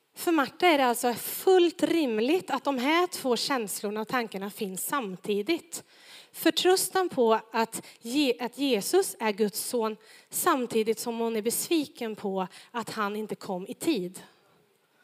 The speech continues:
Kan det vara så att vi människor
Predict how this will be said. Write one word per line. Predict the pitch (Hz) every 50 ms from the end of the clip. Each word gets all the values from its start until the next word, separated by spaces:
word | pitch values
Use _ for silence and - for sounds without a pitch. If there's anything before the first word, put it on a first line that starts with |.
| _ _ _ _ _ _ _ _ _ _ _ _ _ _ _ _ _ _ _ _ _ _ _ _ _ _ _ _ _ _ _ _ - - _ _ _ _ _ _ _ _ _ _ _ _ _ _ _ _ _ _ _ _ _ _ _ _ _ _ _ _ _ _ _ _ _ _ _ _ _ _ _
Kan | - 294 294 294
det | 302 302
vara | 269 349 349 330 330 339 370 359
så | - - 294 254
att | 233 226 -
vi | 214 277 285 302
människor | 302 311 320 302 269 226 208 196 - - 226 208 214 240 294 339